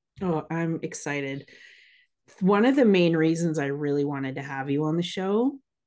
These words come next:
is I have always been a very driven person. I'm not afraid of getting shit done.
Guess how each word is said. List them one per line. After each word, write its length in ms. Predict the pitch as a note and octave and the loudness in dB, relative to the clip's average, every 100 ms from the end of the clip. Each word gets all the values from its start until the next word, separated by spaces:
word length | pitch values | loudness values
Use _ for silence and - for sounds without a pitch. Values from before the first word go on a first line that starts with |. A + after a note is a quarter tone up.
| _ _ _ _ _ _ _ _ _ | _ _ _ _ _ _ _ _ _
is 500 | F3 D#3+ D3+ D3 - - _ _ | 0 2 0 -2 -8 -12 _ _
I 300 | F#3+ F3+ G3 | 0 2 2
have 200 | A#3 B3+ - | 2 0 0
always 320 | F#3 F3+ F3+ | 0 0 0
been 140 | F3+ | -2
a 40 | E3+ | -2
very 220 | E3 D3+ | -2 -2
driven 400 | D#3 D3+ D3 C#3 | -2 -6 -6 -10
person. 480 | C#3 - - - - _ _ _ _ _ | -12 -12 -14 -14 -18 _ _ _ _ _
I'm 480 | E3 D3+ C#3+ C#3 C#3 | -8 -6 -6 -4 -4
not 200 | C#3 D3 | -4 -4
afraid 260 | F#3+ G#3 G#3 | 0 2 4
of 60 | |
getting 240 | G#3+ G#3+ A3+ | 2 0 0
shit 300 | - B3 - | -2 -2 -2
done. 380 | C#3 D3 B3 | -2 -2 -4